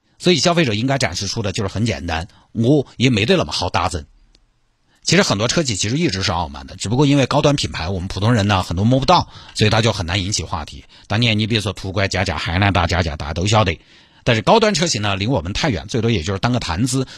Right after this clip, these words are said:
所以这个事儿呢，有很多网友说，“哎呀，人家开保时捷的，先吃萝卜淡操心，人家不差那几个钱。”我觉得话不是那么说的。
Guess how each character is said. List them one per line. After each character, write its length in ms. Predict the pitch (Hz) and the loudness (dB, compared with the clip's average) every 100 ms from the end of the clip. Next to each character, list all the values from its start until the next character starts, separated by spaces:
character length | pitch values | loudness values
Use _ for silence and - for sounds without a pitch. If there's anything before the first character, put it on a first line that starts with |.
| - | -2
所 120 | 135 | 0
以 20 | |
这 140 | 123 202 | 4 2
个 80 | |
事 80 | 123 | 2
儿 80 | 127 | 0
呢， 140 | 95 | 0
有 100 | 85 | 0
很 140 | - 95 | -2 0
多 100 | 131 | 2
网 100 | 113 | 2
友 60 | |
说 100 | 95 107 | 0 0
，“哎 60 | 123 | 2
呀， 100 | 113 | 2
人 120 | 110 | 4
家 80 | 113 | 2
开 160 | 120 | 2
保 180 | 120 175 | 0 0
时 120 | 151 | 0
捷 120 | 104 95 | 0 0
的， 100 | 107 | 0
先 300 | - 92 131 | 0 -2 -2
吃 200 | - 120 | -2 -2
萝 180 | 87 | 0
卜 120 | 101 - | -2 0
淡 160 | 92 | 0
操 160 | 85 90 | 0 -2
心， 160 | - 95 - - | -2 -4 -2 2
人 100 | 143 | 4
家 80 | |
不 120 | 139 180 | 4 0
差 160 | 202 | 2
那 120 | 165 110 | 2 2
几 100 | 92 | 0
个 80 | 92 | -2
钱。” 240 | 85 82 - - | -4 -10 -16 -8
我 100 | 123 | -2
觉 80 | 113 | 0
得 60 | 104 | -2
话 180 | 78 | -2
不 80 | 85 | -2
是 100 | - | 0
那 60 | 82 | -4
么 100 | 82 | -6
说 200 | - | -8
的。 60 | - | -12